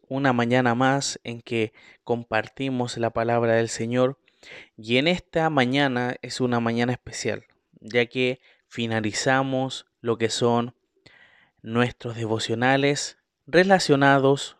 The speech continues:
con los requisitos de los líderes de la iglesia. Hemos visto durante todos estos días, hacia atrás podríamos decir, los requisitos de los ancianos, de los diáconos y también de las diaconisas. Y vamos a finalizar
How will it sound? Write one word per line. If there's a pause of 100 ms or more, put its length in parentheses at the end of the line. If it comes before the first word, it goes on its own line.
con
los
requisitos
de
los
líderes
de
la
iglesia. (560)
Hemos
visto
durante
todos
estos
días, (520)
hacia
atrás
podríamos
decir, (140)
los
requisitos
de
los
ancianos, (720)
de
los
diáconos
y
también
de
las
diaconisas.
Y
vamos
a
finalizar